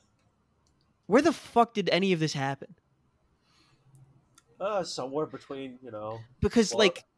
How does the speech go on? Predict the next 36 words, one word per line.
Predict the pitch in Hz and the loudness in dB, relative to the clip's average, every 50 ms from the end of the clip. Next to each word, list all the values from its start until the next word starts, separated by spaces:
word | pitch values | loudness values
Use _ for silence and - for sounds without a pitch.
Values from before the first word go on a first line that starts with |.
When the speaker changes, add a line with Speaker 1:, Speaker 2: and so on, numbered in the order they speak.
| _ - | _ 2
Speaker 1:
there's | 220 208 - | 2 2 2
two, | - - - 330 330 254 - - _ - | 2 4 6 6 6 6 2 -2 _ -2
there's | 226 202 - | -2 0 2
two | - 302 285 | 2 0 0
things | - - 147 127 123 | 0 0 -4 -4 -6
here. | - - - - _ _ _ _ _ _ _ _ _ _ _ - _ _ _ _ _ - - - | -10 -14 -16 -18 _ _ _ _ _ _ _ _ _ _ _ -20 _ _ _ _ _ -20 -2 0
I | 156 147 | 0 2
could, | - 165 | 4 6
I, | 170 208 262 - - | 6 6 6 6 2
I | 185 | 2
could, | - 220 190 160 123 - | 0 0 -2 -2 -6 -4
at, | 160 160 - _ _ | -4 -4 -4 _ _
at | - 165 160 | -6 -2 2
first | - 262 240 - | 2 2 2 4
I'm | 226 202 | 2 2
like, | 170 151 139 | 2 2 4
"Okay, | 151 156 - 160 139 117 113 | 2 2 2 0 0 0 0
Man-Thing's | 120 135 143 151 160 - 180 170 165 151 | 0 0 0 0 0 0 -2 -4 -2 -4
in | 151 151 | -4 -6
Florida. | 147 - 147 135 127 120 123 123 | -6 -4 -4 -2 -2 -2 -4 -6
This | 123 123 - | -6 -8 -8
takes | - 135 127 - | -8 -10 -10 -8
place | - 131 120 123 - | -10 -10 -10 -10 -10
in | 127 117 | -14 -16
Florida. | - - 127 120 117 120 117 117 117 | -12 -10 -8 -8 -8 -8 -8 -8 -10
The, | 117 120 113 113 113 - - _ - | -10 -12 -12 -16 -20 -20 -20 _ -12
uh, | 117 117 113 113 113 113 139 - - _ _ _ - | -12 -10 -10 -10 -12 -12 -14 -16 -20 _ _ _ -14
no | 131 131 | -14 -10
problem." | - 165 180 175 131 113 120 | -2 0 2 2 2 0 -4
But | 139 - | 0 2
then | 233 254 254 | 4 4 4
I'm | 240 214 | 4 4
like, | 190 170 160 - - _ _ _ _ _ _ _ _ _ _ _ _ _ _ _ _ _ - | 4 2 2 0 -2 _ _ _ _ _ _ _ _ _ _ _ _ _ _ _ _ _ -2
"There's | 170 170 151 | -2 0 0
a | 156 | 0
castle? | - - - - - 156 165 185 196 - - 247 233 254 269 254 - | -2 -2 -2 0 4 6 4 4 4 2 0 2 2 2 0 -4 -8